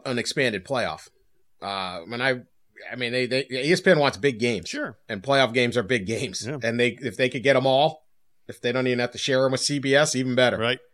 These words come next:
Speaker 1: But, I mean, don't think E S P N doesn't want a playoff or they're in favor of this thing.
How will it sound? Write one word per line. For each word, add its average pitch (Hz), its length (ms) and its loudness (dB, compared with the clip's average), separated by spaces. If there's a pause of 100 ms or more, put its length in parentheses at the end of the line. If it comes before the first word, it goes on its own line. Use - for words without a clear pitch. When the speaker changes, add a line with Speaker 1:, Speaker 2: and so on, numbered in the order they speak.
(160)
Speaker 1:
But, 117 280 2 (100)
I 131 60 -2
mean, 113 200 0
don't 180 260 4
think 180 180 4
E 160 120 4
S 143 120 2
P 151 120 -2
N 139 100 2
doesn't 123 220 0
want 120 260 -2
a 101 80 -6
playoff 104 540 -2
or 117 120 -6
they're 113 180 0
in 95 80 -4
favor 123 360 -2
of 87 100 -6
this 90 200 -8
thing. 87 200 -12